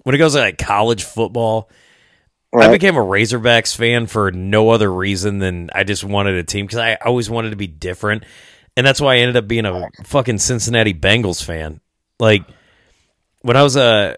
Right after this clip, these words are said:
Speaker 1: when I was a kid, my
Speaker 2: Hmm.
Speaker 1: dad would take us to this bar, and, like, Kenny Anderson, the quarterback for Bengals,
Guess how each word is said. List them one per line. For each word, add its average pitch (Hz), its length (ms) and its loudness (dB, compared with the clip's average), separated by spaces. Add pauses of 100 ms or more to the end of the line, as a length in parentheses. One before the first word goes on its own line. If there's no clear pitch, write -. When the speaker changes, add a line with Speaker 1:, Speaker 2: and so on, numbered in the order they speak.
(140)
Speaker 1:
when 123 80 -6
I 123 40 0
was 123 80 0
a 110 60 -6
kid, 135 240 0
my 127 80 2
Speaker 2:
Hmm. 104 60 -2
Speaker 1:
dad 117 120 4
would 110 120 0
take 120 160 -2
us 107 120 -4
to 110 60 -4
this 95 120 -4
bar, 101 320 0
and, 95 240 -4
like, 95 240 -6
Kenny 143 360 0
Anderson, 117 440 0
the 90 80 -10
quarterback 117 480 0
for 85 300 -6 (100)
Bengals, 95 500 -2